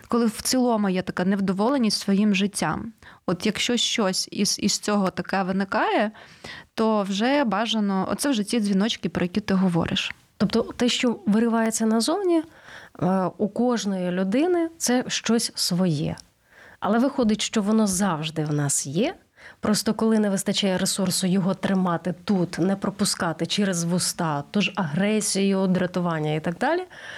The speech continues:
Speaker 2: е, виходить, воно з нами завжди. А просто витік енергії, він, пф, дає змогу ось тому, що в тебе дійсно є внутрі, в твої-, в тобі всередині,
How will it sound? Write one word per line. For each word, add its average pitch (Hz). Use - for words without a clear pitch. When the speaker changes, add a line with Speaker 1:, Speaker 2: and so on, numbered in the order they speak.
Speaker 2:
е, 160
виходить, 202
воно 220
з 214
нами 220
завжди. 233
А 190
просто 226
витік 233
енергії, 226
він, 214
пф, -
дає 214
змогу 196
ось 185
тому, 196
що -
в 185
тебе 185
дійсно 240
є 196
внутрі, 180
в 160
твої-, 170
в 170
тобі 185
всередині, 175